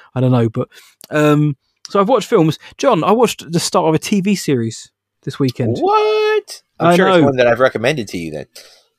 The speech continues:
Speaker 1: Uh, absolutely. It's one of the millions. It's one of the, also, and I also listen to all the podcasts you told me to w-, listen to. I need to do
Speaker 2: Ah.
Speaker 1: that one day. I commute so much now, I can do that. Um,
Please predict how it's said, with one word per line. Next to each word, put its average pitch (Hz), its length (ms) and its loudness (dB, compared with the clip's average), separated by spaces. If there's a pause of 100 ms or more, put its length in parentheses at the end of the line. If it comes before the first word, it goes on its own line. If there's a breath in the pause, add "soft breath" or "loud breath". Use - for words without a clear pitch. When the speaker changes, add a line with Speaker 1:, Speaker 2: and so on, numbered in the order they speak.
(160)
Speaker 1:
Uh, 220 260 0
absolutely. 208 440 2
It's 143 100 -4
one 180 120 2
of 165 40 2
the 156 60 2
millions. 160 500 4
It's 139 80 -10
one 185 140 2
of 165 60 2
the, 165 60 0
also, 180 240 0
and 165 100 0
I 170 60 4
also 196 200 4
listen 160 160 4
to 165 60 4
all 208 100 6
the 196 80 4
podcasts 156 420 -2
you 131 60 -8
told 135 200 2
me 127 40 0
to 127 100 -4
w-, 127 140 0
listen 135 280 -4
to. 135 180 -4 (280 loud breath)
I 123 60 -2
need 131 160 4
to 87 160 2
do 123 60 2
Speaker 2:
Ah. 120 40 4
Speaker 1:
that 117 140 2
one 117 140 2
day. 117 160 0 (160 loud breath)
I 165 80 2
commute 190 340 4
so 156 160 2
much 143 240 2
now, 123 180 2
I 127 60 2
can 131 260 -2
do 123 180 -4
that. 110 140 -14 (280 loud breath)
Um, 156 280 2